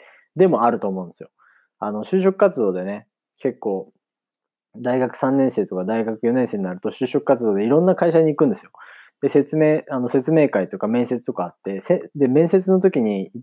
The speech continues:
すごい有名なのは圧迫面接といって、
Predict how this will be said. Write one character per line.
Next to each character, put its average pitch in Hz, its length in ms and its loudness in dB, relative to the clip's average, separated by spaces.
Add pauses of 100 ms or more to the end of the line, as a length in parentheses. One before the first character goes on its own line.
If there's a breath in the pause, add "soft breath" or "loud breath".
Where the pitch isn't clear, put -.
(120)
す - 160 -4
ご 185 120 8
い 127 80 4
有 123 140 4
名 240 160 2
な - 100 -2
の 196 120 -4
は - 180 -2
圧 - 160 -2
迫 185 180 2
面 190 200 6
接 - 260 -6
と - 120 -8
い 170 40 -10
っ 160 40 -14 (140)
て、 104 280 -2